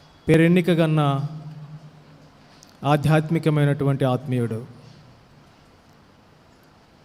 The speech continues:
బాల్యదినమునందే దేవుని సృష్టికర్తనిగా ఎరిగినాడు. యవన ప్రాయం వచ్చింది, మంచి చదువు దేవుడు అనుగ్రహిస్తూ వచ్చినాడు.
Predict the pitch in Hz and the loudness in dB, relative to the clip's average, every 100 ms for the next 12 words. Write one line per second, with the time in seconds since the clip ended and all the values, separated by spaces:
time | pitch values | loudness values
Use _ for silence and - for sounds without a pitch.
0 | - 151 175 170 175 180 180 180 180 170 | 2 4 6 4 6 6 6 6 4 4
1 | 165 170 170 165 160 147 - - - - | 4 4 4 2 0 -4 -10 -20 -20 -18
2 | - 160 - 160 160 165 160 151 143 147 | -8 -6 -4 -4 -2 -2 0 0 0 0
3 | 143 143 135 143 - - - - - - | -2 -2 -4 -6 -12 -20 -20 -20 -20 -20
4 | - - - _ _ _ - - - _ | -20 -20 -20 _ _ _ -20 -20 -20 _
5 | - - _ _ _ _ _ _ _ 156 | -20 -20 _ _ _ _ _ _ _ 4
6 | 175 175 170 170 185 180 180 180 175 170 | 6 4 4 6 6 4 2 2 2 4
7 | 165 170 165 - 160 165 165 147 135 151 | 2 2 0 2 2 2 2 0 2 4
8 | 156 151 151 147 135 143 139 143 - 127 | 4 2 2 2 2 0 0 -2 -4 -4
9 | 127 | -6